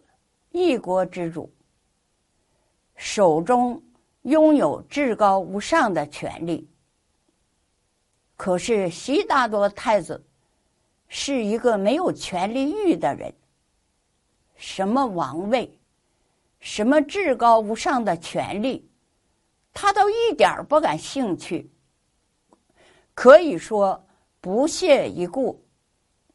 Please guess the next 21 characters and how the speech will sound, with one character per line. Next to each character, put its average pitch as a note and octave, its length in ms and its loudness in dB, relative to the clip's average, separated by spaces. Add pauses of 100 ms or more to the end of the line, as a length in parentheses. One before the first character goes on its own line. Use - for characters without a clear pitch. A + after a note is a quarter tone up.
(1600)
他 C4+ 240 0
所 C4+ 220 2
想 G3+ 320 -4 (100)
的、 C#3 200 -18 (1200)
所 D#3+ 360 -8
做 A#3+ 360 2
的， - 100 -14 (840)
就 A4+ 320 8
是 C4+ 160 2
帮 D#4+ 320 4
助 F4+ 140 -2
众 D#4 300 0
生 A3 400 -2 (240)
寻 C4+ 480 0
找 G3+ 220 4
一 B3+ 160 -2
条 G3 480 0 (440)
不 A#4+ 120 2
老、 F#3 560 4 (300)
不 A#3 180 2
病、 F4+ 420 0